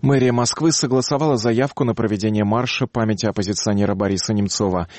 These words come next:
Акция пройдёт двадцать пятого февраля по маршруту от Страстного бульвара до проспекта Сахарова.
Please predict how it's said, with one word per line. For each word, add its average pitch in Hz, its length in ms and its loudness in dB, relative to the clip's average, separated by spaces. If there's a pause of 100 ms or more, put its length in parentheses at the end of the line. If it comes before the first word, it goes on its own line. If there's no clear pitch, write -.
Акция 113 360 -2
пройдёт 104 320 0
двадцать 98 360 -4
пятого 101 300 0
февраля 98 480 -2
по 139 120 -4
маршруту 104 520 -2
от 95 120 -2
Страстного 110 480 -2
бульвара 92 520 0
до 117 220 -4
проспекта 101 500 -4
Сахарова. 95 640 -2